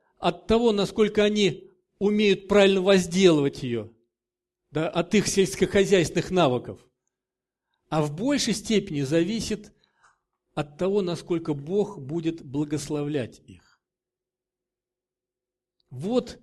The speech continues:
чему Бог их учит, когда говорит: "Давайте мне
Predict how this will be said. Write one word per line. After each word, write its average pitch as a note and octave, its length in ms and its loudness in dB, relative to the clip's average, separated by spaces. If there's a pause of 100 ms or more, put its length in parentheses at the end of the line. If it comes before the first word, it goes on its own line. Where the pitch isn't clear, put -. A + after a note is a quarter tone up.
(160)
чему G#3+ 360 -2
Бог F#3+ 440 -2
их F#3 200 -6
учит, - 480 -8 (120)
когда D3+ 320 -2
говорит: E3+ 480 -2
"Давайте D#3+ 560 -2
мне C3+ 360 -6